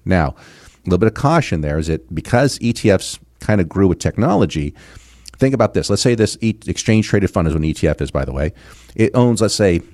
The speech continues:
fifty securities in it, okay? So simultaneously, that, that exchange traded fund, its computer model has to go out and figure out what the stock price is of those fifty securities, bring it back to determine what the price of the E T F is, okay? That happens in the blink of an eye.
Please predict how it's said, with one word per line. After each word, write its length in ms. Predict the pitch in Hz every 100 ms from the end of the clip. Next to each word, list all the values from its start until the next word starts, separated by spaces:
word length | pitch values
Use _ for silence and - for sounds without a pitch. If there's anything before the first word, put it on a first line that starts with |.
| _ _
fifty 280 | 139 120 107
securities 600 | - 90 101 76 73 71
in 100 | 76
it, 80 | - -
okay? 400 | 82 - 87 123 120 - - - - -
So 160 | -
simultaneously, 1200 | - - 123 196 175 - 123 135 110 85 73 71
that, 300 | 71 104 - _ _
that 140 | 95
exchange 360 | 95 - 127 123
traded 260 | - 113 92
fund, 380 | 127 104 87
its 140 | 90 -
computer 400 | 127 - 107 85
model 240 | 78 80
has 100 | 87
to 60 | -
go 80 | 101
out 80 | 95
and 80 | -
figure 220 | 95 95
out 80 | -
what 100 | -
the 60 |
stock 360 | - 107 104 -
price 440 | 92 80 78 - -
is 220 | 104 98
of 80 | 82
those 160 | 78 -
fifty 260 | - 107 76
securities, 540 | - - 160 92 78
bring 180 | 92 101
it 80 | -
back 180 | 90 -
to 60 |
determine 260 | 85 - 87
what 100 | 78
the 40 | -
price 220 | 82 -
of 40 |
the 100 | 73
E 40 | 71
T 160 | 95
F 160 | 82 -
is, 240 | - - - _ _
okay? 280 | - 80 110 110 - - - -
That 100 | -
happens 220 | 95 113 98
in 40 |
the 60 | 85
blink 240 | 95 98
of 60 | -
an 80 | 80
eye. 260 | - -